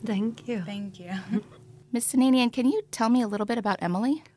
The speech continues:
Speaker 1: Well, sure. Um, Emily, w-, when school started last year, um, I,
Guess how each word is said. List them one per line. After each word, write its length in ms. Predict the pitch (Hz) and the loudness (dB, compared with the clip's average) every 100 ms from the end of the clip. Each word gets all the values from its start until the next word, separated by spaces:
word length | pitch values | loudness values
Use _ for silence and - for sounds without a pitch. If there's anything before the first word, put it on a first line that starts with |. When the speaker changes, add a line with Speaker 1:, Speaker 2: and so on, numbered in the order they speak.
| _ - | _ -8
Speaker 1:
Well, 100 | 302 | -6
sure. 460 | - 349 302 196 - | -4 -2 -2 -2 -6
Um, 380 | 208 233 220 196 | -8 -6 -8 -6
Emily, 760 | 214 214 226 240 240 247 247 247 | -2 0 0 0 0 0 -2 -4
w-, 340 | 214 208 202 208 | -8 -8 -8 -4
when 200 | 220 233 | 0 0
school 260 | 226 214 214 | 0 -2 -2
started 380 | - 247 302 | -2 -4 -2
last 340 | 277 196 185 - | 0 0 0 -4
year, 320 | 180 175 190 - - - - | -2 -2 -4 -8 -20 -20 -12
um, 400 | 202 185 175 175 - _ - - - - _ | -6 -4 -4 -8 -12 _ -14 -14 -20 -20 _
I, 160 | - 202 | -8 -8